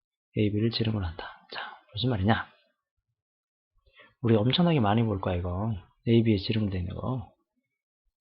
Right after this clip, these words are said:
A, B가 지름이래요.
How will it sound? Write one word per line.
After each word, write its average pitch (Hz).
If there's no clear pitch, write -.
A, 127
B가 131
지름이래요. 110